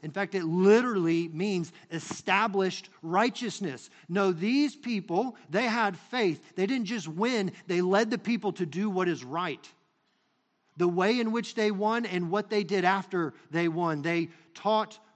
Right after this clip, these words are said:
people how to live righteously. It's by faith. It's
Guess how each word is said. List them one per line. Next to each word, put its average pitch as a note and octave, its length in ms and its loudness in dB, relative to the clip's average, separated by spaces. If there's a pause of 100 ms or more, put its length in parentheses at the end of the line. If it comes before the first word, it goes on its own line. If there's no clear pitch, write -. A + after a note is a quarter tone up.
(100)
people G#3 580 -2 (100)
how F#3+ 240 -4
to E3+ 180 -6
live D#3 640 2 (460)
righteously. E3 960 -4 (2250)
It's C#3 120 -20
by D3+ 200 -6
faith. E3+ 360 -10 (2000)
It's E3+ 360 -6